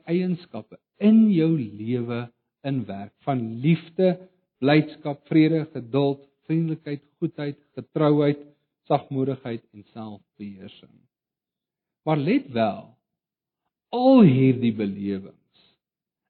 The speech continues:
is deurdat jy die evangelie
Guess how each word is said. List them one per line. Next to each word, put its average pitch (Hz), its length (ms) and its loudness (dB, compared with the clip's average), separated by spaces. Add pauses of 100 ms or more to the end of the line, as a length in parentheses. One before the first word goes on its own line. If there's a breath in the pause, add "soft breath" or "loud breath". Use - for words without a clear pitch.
(120)
is 156 200 0 (100)
deurdat 165 380 6
jy 151 600 2 (580)
die 139 200 0
evangelie 123 720 -2